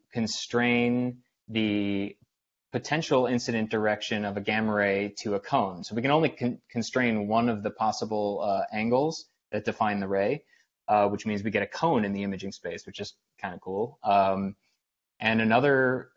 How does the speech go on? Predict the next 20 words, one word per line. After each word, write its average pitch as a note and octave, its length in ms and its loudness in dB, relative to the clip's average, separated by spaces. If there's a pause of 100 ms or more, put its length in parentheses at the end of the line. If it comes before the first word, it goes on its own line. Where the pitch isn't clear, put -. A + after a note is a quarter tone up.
very A#2+ 280 4
cool A2 180 0
thing G2+ 200 -4
about G2 220 2
Compton G2 360 -6
imaging G2 400 -4
is G2 140 -6
that G2 160 -4
you G#2+ 100 -4
can, G#2 400 -6
uh, F#2+ 300 -4 (260)
there B2 140 6
is C3+ 180 4
no C#3 180 4
lensing, A2+ 480 0
there's G#2 180 -2
no A#2 120 2
collimation. G#2+ 920 0 (100)
Um, F#2+ 580 0 (800)
it's A#2+ 200 -2